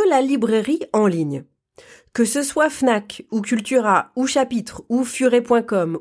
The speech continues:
ou les boutiques internet des petites librairies, la vente des livres en ligne a bouleversé la chaîne du livre, et ce bouleversement n'est pas du seul fait d'Amazon.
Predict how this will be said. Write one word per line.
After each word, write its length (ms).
ou 200
les 160
boutiques 340
internet 560
des 120
petites 280
librairies, 480
la 180
vente 340
des 140
livres 500
en 140
ligne 440
a 180
bouleversé 560
la 100
chaîne 220
du 120
livre, 280
et 100
ce 160
bouleversement 800
n'est 160
pas 320
du 180
seul 220
fait 180
d'Amazon. 540